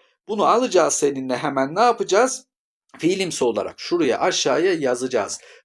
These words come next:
Rastlanan da an eki olduğu için, anası mezar dikecekmiş olduğu için bunu sıfat fiili olarak alacağız, devam edeceğiz. Türk olmaz, dil olmaz, ilk olmaz, veriler olmaz, hun olmaz ama kalan sözcüğü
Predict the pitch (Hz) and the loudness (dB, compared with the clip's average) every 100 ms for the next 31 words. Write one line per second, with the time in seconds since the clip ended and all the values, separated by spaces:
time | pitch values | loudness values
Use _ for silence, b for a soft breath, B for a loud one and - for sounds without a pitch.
0 | - 170 170 202 208 196 147 110 - 143 | -2 0 0 -4 -4 -4 -2 -6 -4 -4
1 | 190 220 - 117 107 110 107 98 98 - | -2 -4 -6 -2 -2 -2 -4 -8 -8 -8
2 | 165 208 - _ 151 190 - 123 139 156 | -8 -8 -14 _ -8 -6 -6 -6 -6 -2
3 | 120 110 156 170 143 - 110 - 185 175 | -2 -2 -4 -4 -4 -10 -10 -2 2 2
4 | 139 131 - 202 139 151 202 - 135 - | 0 -4 -4 -4 -4 -4 -4 -4 -8 -4
5 | 160 160 117 107 123 113 101 98 156 185 | -4 -4 -14 -6 -4 -2 -4 -6 -4 -2
6 | 165 190 160 127 123 127 110 104 101 - | 0 0 -2 -2 2 2 0 -8 -14 -14
7 | - - b b _ 160 165 165 156 156 | -12 -12 b b _ -4 2 4 4 4
8 | 156 143 139 156 151 151 147 - 160 156 | 0 -2 -2 2 2 0 -4 -4 -6 -4
9 | 147 151 151 143 123 117 147 160 156 143 | -4 -2 -4 -4 -2 0 0 2 2 2
10 | 147 151 147 - 160 156 151 156 180 214 | 0 -2 -6 -8 -4 -2 0 -2 -2 -2
11 | 123 - 123 175 226 - 135 123 135 165 | -4 -4 0 0 0 -2 -4 -4 -2 0
12 | 226 | 0